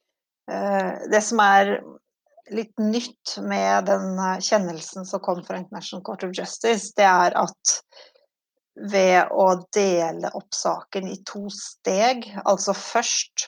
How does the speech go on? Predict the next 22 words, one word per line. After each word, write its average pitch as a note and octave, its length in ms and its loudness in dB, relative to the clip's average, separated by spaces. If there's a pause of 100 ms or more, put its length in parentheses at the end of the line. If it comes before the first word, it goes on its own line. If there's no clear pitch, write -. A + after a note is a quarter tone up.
det G3+ 140 -2
som F#3+ 100 -6
skjedde F#3+ 240 -2
i F#3 60 0
januar, G3 420 4
var F#3+ 160 2
at F#3+ 140 -4
domstolen F3+ 500 -4
tok F#3+ 160 -8
stilling F3+ 560 -6
til F3+ 240 -4
om F#3 380 -2 (260)
rohingyaene F3+ 800 -2 (500)
var, F#3 380 4 (720)
eh, F3+ 500 6 (480)
eh, F#3 240 -6 (160)
truet, G#3 720 2
altså F#3 240 2
om F3+ 160 -2
det F#3+ 80 2
var F3+ 160 0
en F3+ 80 -2